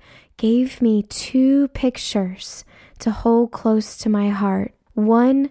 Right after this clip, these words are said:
was an image of Jesus carrying me, and my only responsibility was to lean my head into his chest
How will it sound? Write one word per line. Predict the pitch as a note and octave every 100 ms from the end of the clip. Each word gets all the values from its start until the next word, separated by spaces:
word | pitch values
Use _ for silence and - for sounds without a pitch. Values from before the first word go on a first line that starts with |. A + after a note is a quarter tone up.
| _
was | A#3 G#3+ - - _ -
an | A3+ G#3+
image | C4+ C4+ C4 A3
of | A3 G#3 - _ _
Jesus | - B3 B3 A#3+ A3 G#3+ -
carrying | - B3 B3+ B3 G#3+ G3+ G3
me, | G3 G3 G#3 _ -
and | A3+ A3
my | A3 G#3+ -
only | B3 C4+ D4 D#4+
responsibility | C#4+ D4+ - - A#3+ A#3+ B3 A3 G#3+ G#3 G#3 G3 - - - -
was | A3+ A3+ -
to | -
lean | G#3 G#3+ A#3 B3 C4+ C#4
my | C4 G#3+
head | G#3+ - A#3 A#3 A#3
into | - G#3+ - G#3
his | G3 - -
chest | - A3+ A3 A3 - -